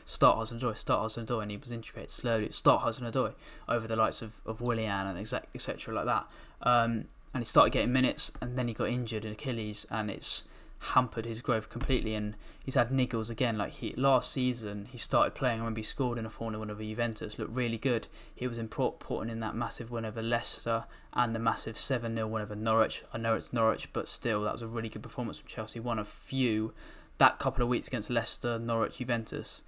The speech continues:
was the best period of attacking football that Chelsea have played, and Callum Hudson-Odoi was at the centre of it, and it's no surprise 'cause you look at his numbers, and he's so creative. Progresses the ball with his dribbles,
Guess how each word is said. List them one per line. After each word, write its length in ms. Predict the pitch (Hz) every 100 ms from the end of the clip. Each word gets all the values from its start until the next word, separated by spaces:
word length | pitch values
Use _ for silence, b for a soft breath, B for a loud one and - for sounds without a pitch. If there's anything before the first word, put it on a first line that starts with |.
| B B B
was 140 | 120
the 80 | 117
best 480 | - 127 113 - -
period 240 | 127 120
of 80 | 113
attacking 380 | - - - 123
football 320 | 120 - 113
that 80 | 101
Chelsea 260 | 120 113 120
have 80 |
played, 320 | - 131 80 101
and 140 | -
Callum 260 | - 127 110
Hudson-Odoi 500 | 120 - 110 117 104
was 80 | 107
at 80 | -
the 80 | -
centre 460 | - - 131 120 110
of 80 | 101
it, 140 | - - B
and 80 | -
it's 100 | 113 -
no 140 | 127
surprise 400 | - - 117 107
'cause 160 | - -
you 60 |
look 140 | 131 120
at 40 |
his 140 | 117
numbers, 440 | 131 120 98 98 - B B
and 80 | B
he's 100 | 117
so 280 | - - 123
creative. 600 | 113 - 113 110 - 110 - b b b b b -
Progresses 380 | 143 135 123 120
the 40 | 120
ball 220 | 123 117
with 100 | 110
his 40 | 110
dribbles, 600 | 127 113 110 107 107